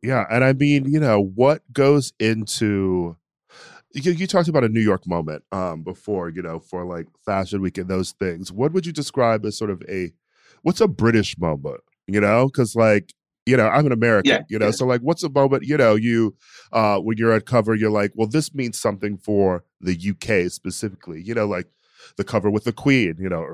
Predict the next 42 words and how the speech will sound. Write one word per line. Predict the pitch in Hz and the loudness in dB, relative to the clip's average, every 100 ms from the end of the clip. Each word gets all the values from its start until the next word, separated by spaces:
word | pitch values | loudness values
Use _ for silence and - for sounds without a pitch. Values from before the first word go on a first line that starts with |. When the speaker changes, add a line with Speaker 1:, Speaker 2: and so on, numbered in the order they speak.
| 80 | -6
Speaker 1:
earlier | 76 78 73 - | -6 -8 -10 -10
Speaker 2:
yes. | 92 | -10
Speaker 1:
this | 82 82 | -12 -12
month | 85 80 - | -12 -12 -14
or | 82 | -12
something, | - 76 - 73 80 | -10 -12 -14 -18 -12
or | 95 95 90 | -4 -2 -2
thinking | - 135 135 120 | 0 0 2 -2
of | 101 | -2
how | 110 110 | 0 0
you're | 107 | 0
going | 101 107 | 0 -2
to | 101 - | -2 -4
honor | 104 104 104 95 95 _ _ _ | -2 0 -2 -4 -8 _ _ _
her | - 123 | 2 4
too | 107 - 127 92 | 2 2 4 4
now | 87 80 | 0 -8
that | 78 | -10
she's | - 90 - | -10 -10 -10
passed. | 80 73 - - - _ 156 | -14 -14 -14 -20 -20 _ -4
Speaker 2:
Yes. | 151 113 101 | -2 -2 -4
I | 170 | 0
mean, | 196 214 | 2 2
you | |
know, | 202 175 170 | 2 0 -4
f-, | - - - 151 | -8 -20 -18 -14
the | 160 | -6
British | 185 196 - | -4 -4 -6
moment | 180 175 165 | -6 -4 -6
is | 156 | -6
always | 170 160 160 156 - | -6 -6 -6 -10 -10
sort | 156 | -8
of | 151 | -8
a | 135 - | -12 -4
very, | 160 156 156 156 | 0 0 0 -2
very | 151 147 151 - | -4 -4 -6 -10
creative | - 147 143 139 135 | -10 -6 -4 -6 -4
moment. | 135 131 135 135 127 | -4 -2 -2 -4 -4
Britain | 156 156 156 | -6 -4 -4
is | 151 151 | -2 -4
not | 151 | -4
necessarily | 143 - - 143 139 139 139 | -6 -10 -2 0 0 -4 -6